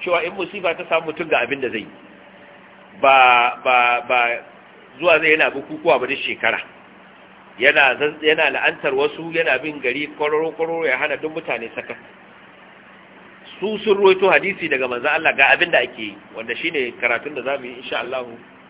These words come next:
a sati mai zuwa in Allah ya kai mu da rai da lafiya. Da fata abin da muka yi daidai Allah ya ba mu lada, abin da muka kuskure Allah ya fi mana. Wa sallallahu wa sallama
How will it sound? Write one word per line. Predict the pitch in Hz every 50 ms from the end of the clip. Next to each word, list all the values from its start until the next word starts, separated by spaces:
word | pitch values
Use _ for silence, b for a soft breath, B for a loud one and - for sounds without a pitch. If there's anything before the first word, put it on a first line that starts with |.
| - - - - -
a | 104 104
sati | - 123 127 127 135 135
mai | 123 113 107
zuwa | 117 131 123 120
in | 127 127
Allah | 135 127 113 113
ya |
kai | - - 127
mu | 113 104
da | 101 107
rai | 120 117
da | 104 104
lafiya. | 113 117 113 117 127 123 113 110 - - - - - - - - -
Da | -
fata | - 123 127 - 131 113
abin | 117 127 123
da | 117
muka | 120 117 110 110
yi | 110
daidai | 113 120 120 123 113
Allah | - - 110
ya | 104
ba | 117 117 113
mu | 113
lada, | 107 117 123 120 123 -
abin | - 123 120
da | 113
muka | 107 - -
kuskure | - - - 127 110 107
Allah | - 120 113 107
ya | 107
fi | 98 98 98
mana. | 120 131 127 120 113
Wa | 101 -
sallallahu | - 120 123 120 107 113 120 117 110
wa | 101 95 -
sallama | 123 123 123 120 113